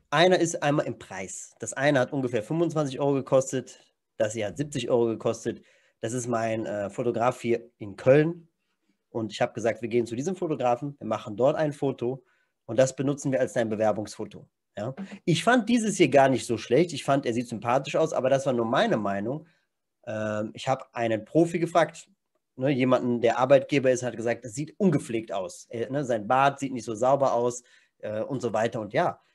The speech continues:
hier haben sie das Foto, ähm, bearbeitet, ein bisschen, nicht zu viel. Es sind keine Filter hier, hier sind keine Filter.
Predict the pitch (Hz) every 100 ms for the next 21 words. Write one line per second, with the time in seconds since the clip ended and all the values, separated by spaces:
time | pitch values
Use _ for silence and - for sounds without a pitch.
0 | _ 147 175 156 170 170 170 214 233 _
1 | _ _ _ _ 120 - - 156 180 180
2 | 202 220 - - - _ _ 110 110 104
3 | - 285 247 113 - 180 120 113 151 156
4 | 262 233 151 233 - 180 180 123 - 147
5 | 202 196 240 226 127 113 170 131 120 117
6 | 143 165 165 156 160 190